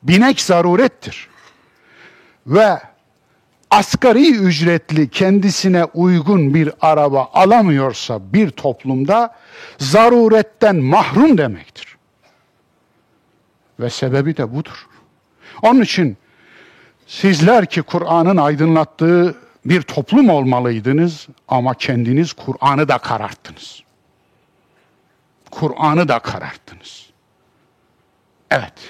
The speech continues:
ne diyesin? Ne desin? Onun ışığı, nur, ilkelerinin tek amacı rehberliktir, hidayettir. Kimisi gün ışığını doğrudan güneşten alır.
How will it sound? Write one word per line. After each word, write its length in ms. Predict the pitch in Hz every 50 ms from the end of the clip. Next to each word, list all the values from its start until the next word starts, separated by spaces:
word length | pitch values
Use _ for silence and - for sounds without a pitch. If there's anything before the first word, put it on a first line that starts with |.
| _ _ -
ne 160 | 185 226 175
diyesin? 380 | - 107 69 - - - _ _ _ _ _ -
Ne 160 | 180 233 247 190
desin? 300 | - - - - - _ _ _ _ _ _ _ _ _ _ _ _ _ _ - - - - - _ _ _ _ _ _ -
Onun 340 | 196 247 359 403 359 269 208
ışığı, 500 | 175 - - - 165 147 127 113 104 82 - -
nur, 300 | 120 151 180 175 143 107 101 - -
ilkelerinin 680 | 180 170 165 - - 175 175 175 175 165 170 175 170
tek 340 | 151 - 220 214 - - -
amacı 380 | 147 139 139 135 131 139 147 123
rehberliktir, 680 | 131 113 - - - 131 127 123 120 - _ - 101 90 -
hidayettir. 760 | 131 123 127 127 123 120 113 98 _ - - - - - - _ _ _ _ _ _ _ _ - - - - _ -
Kimisi 480 | - 262 277 262 247 - - 240 202
gün 300 | 160 208 254 269 247 208 202
ışığını 460 | 180 - - 202 190 196 208 202 156
doğrudan 520 | 175 185 190 190 190 170 190 202 208 170
güneşten 500 | 135 151 156 156 156 151 - - 240 247
alır. 300 | 208 143 120 110 104 -